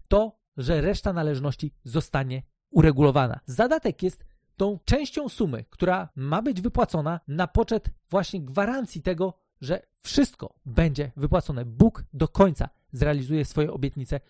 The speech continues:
wobec ludzi, którzy zaufają Jemu, którzy swoje serca zwrócą do Niego i którzy też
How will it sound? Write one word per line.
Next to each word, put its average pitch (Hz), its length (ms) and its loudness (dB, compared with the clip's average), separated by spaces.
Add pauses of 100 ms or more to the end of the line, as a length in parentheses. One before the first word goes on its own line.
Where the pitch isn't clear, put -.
(200)
wobec 202 300 2
ludzi, 156 260 -2 (260)
którzy 165 380 -2 (100)
zaufają 160 500 0
Jemu, 147 260 -4 (300)
którzy 151 340 -4 (100)
swoje 190 560 0 (120)
serca 226 480 0 (100)
zwrócą 160 460 -6
do 175 60 -4
Niego 156 320 -6 (320)
i 214 80 -12
którzy 196 200 -8
też - 200 -4